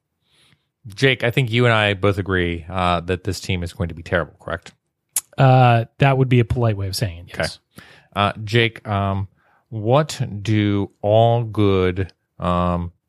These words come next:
Speaker 1: terrible Orioles teams have in common?
Speaker 2: Uh, the Orioles? I, I
Speaker 1: In-, incorrect. Uh, the correct answer I was looking for is Jersey promotions. <laughs>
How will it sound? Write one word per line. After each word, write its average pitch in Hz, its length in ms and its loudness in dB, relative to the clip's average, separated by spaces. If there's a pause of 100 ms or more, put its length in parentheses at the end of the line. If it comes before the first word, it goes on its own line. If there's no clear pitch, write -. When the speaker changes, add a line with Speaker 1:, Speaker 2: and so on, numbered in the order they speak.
(880)
Speaker 1:
terrible 113 340 0
Orioles 90 320 -2
teams 85 540 -8
have 90 180 -2
in 87 80 -6
common? - 320 -10 (600)
Speaker 2:
Uh, 95 260 -6
the 92 160 -8
Orioles? 117 420 -6
I, 110 140 -4 (100)
I 123 100 -2 (100)
Speaker 1:
In-, 113 280 0
incorrect. 104 460 -2 (320)
Uh, 117 100 2
the 143 140 0
correct 175 360 0
answer 151 280 0
I 98 80 4
was 98 180 -2
looking 101 280 -2
for 82 500 -6 (380)
is 107 280 0 (380)
Jersey 127 520 4
promotions. 95 920 -2
<laughs> - 520 -10